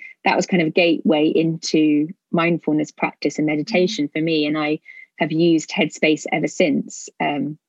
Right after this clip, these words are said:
Speaker 1: you know, kind of really opened my eyes to the benefits of that. So, you know, it might be the same for people listening. They might <laughs> get,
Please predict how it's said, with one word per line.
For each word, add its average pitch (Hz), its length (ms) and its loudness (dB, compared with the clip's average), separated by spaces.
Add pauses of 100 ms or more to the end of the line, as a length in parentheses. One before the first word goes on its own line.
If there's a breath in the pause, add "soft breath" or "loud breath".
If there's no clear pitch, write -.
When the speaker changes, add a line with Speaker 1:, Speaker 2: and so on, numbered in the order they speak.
(220)
Speaker 1:
you 170 140 2
know, 151 60 0
kind 165 140 -2
of 156 60 -2
really 165 180 2
opened 160 220 0
my 165 320 0
eyes 175 120 0
to - 60 -4
the 160 60 0
benefits - 580 -2
of 139 120 -6
that. 139 280 -6
So, 151 320 0 (440 loud breath)
you 170 100 2
know, 147 60 2
it 143 80 0
might 160 200 2
be - 80 -2 (140)
the 147 60 -4
same 160 300 -2
for 156 60 -2
people 160 320 0
listening. 151 540 0
They 151 100 0
might 156 520 -4
<laughs> 160 60 -12
get, - 220 -2